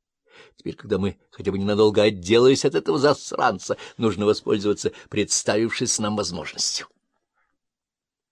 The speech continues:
Фердинанд сел на привинченный к полу стул перед гладкой консолью, нажал на кнопку, и металлическая поверхность разделилась на две равные части,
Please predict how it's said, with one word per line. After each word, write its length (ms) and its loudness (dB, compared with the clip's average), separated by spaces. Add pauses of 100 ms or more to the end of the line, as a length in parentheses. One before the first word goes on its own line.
(220)
Фердинанд 500 0
сел 280 4
на 100 2
привинченный 560 0
к 100 -14
полу 280 -2
стул 400 -4
перед 320 -10
гладкой 400 -2
консолью, 520 -6 (760)
нажал 380 4
на 160 2
кнопку, 520 -2
и 140 -2
металлическая 680 -2
поверхность 880 -2 (360)
разделилась 640 2
на 120 -2
две 120 0
равные 320 0
части, 560 -2